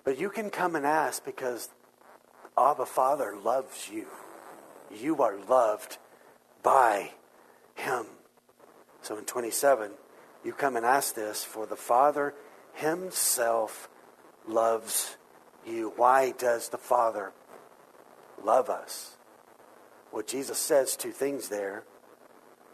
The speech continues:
"Because you have loved me and have believed that I came from God."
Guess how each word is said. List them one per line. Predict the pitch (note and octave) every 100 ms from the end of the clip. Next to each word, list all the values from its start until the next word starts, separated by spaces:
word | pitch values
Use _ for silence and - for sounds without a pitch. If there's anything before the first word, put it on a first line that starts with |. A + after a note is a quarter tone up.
| - - -
"Because | B2+ B2+ A2+ G2+
you | A#2 C3
have | A#2 G#2+
loved | A2+ A#2 A#2+
me | B2+ C#3+ E3+ - - - - - - - - - - - - - - - -
and | -
have | B2+ B2+
believed | B2 A#2 B2
that | A#2 A#2
I |
came | - A#2+ G#2+
from | - G#2+ G2+
God." | A2+ G2 -